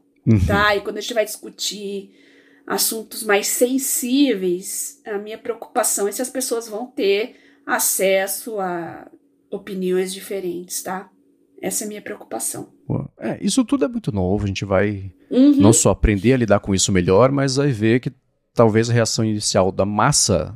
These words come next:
Speaker 1: a forma como a massa vai usar, seja um pouco diferente até dos nossos medos aqui, da expectativa,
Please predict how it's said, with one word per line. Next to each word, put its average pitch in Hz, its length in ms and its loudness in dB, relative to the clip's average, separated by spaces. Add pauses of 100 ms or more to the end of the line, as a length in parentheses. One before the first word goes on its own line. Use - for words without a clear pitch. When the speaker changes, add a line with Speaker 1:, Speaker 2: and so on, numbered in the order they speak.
Speaker 1:
a 127 60 -14
forma 107 320 0
como 104 120 0
a - 20 0
massa 107 260 0
vai 101 80 -2
usar, 101 180 -2
seja 123 180 -6
um - 20 -14
pouco 131 180 -2
diferente 120 420 -2
até 143 120 -4
dos 156 100 -10
nossos 165 300 -2
medos 117 400 4
aqui, - 140 -8
da 101 60 -6
expectativa, 117 760 0